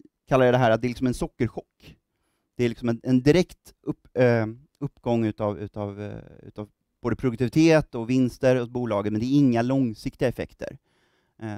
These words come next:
det är inga proteintillskott som bygger muskler på sikt, utan det, det är, och en anledning till att det här problemet, att det kan finnas många förklaringar till, till det här resultatet, men kanske ett av de viktigaste förklaringarna tror jag är den här, det är väldigt svårt att fördela de här stöden på rätt sätt.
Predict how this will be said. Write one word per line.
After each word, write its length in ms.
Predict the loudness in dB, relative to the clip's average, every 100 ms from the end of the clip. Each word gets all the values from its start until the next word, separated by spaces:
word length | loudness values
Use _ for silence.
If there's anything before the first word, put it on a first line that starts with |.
| -8
det 80 | -2
är 40 |
inga 140 | -2
proteintillskott 840 | -2 -4 -2 -2 -2 -6 -8 -10 -16
som 160 | -6
bygger 240 | -4 -2 -4
muskler 400 | -6 -8 -12 -12
på 120 | -14
sikt, 420 | -14 -14 -14 -20
utan 240 | _ -20
det, 200 | -18 -18 -20 _ _ _ _ _ _ _
det 140 | _ -20
är, 300 | -20 -20 -20 -20 -20 _ _ _ _ _ _ _ _ _ _
och 160 | -2 2
en 160 | 4
anledning 240 | 4 4 2
till 80 |
att 60 | -2
det 60 | 0
här 180 | 0
problemet, 580 | -2 -2 -2 0 -2 -6
att 120 | -14 -14 _ _ _
det 60 | _
kan 160 | -6
finnas 200 | -2 0
många 300 | 2 4 4
förklaringar 500 | 2 0 2 2 0
till, 220 | -2 -4 -4
till 160 | -6
det 60 | -2
här 120 | -4
resultatet, 720 | -6 -10 -4 -4 -4 -10 -10
men 120 | -10
kanske 220 | -6 -2 -2
ett 140 | -2
av 40 |
de 120 | -4 -4
viktigaste 640 | -8 _ -8 -4 -4 -4 _
förklaringarna 420 | -10 -2 -2 -2 -6
tror 180 | -2
jag 120 | 0 0
är 100 | 0
den 120 | -2
här, 160 | -4 -4
det 160 | -6
är 40 | -4
väldigt 320 | -2 -2 -4
svårt 220 | -8 -14
att 140 | -14 -20
fördela 600 | -18 -14 -6 -4 -4 -4
de 100 | -4
här 80 | -6
stöden 320 | -8 -12 -12
på 80 | -16
rätt 160 | -16
sätt. 320 | -18 -18 _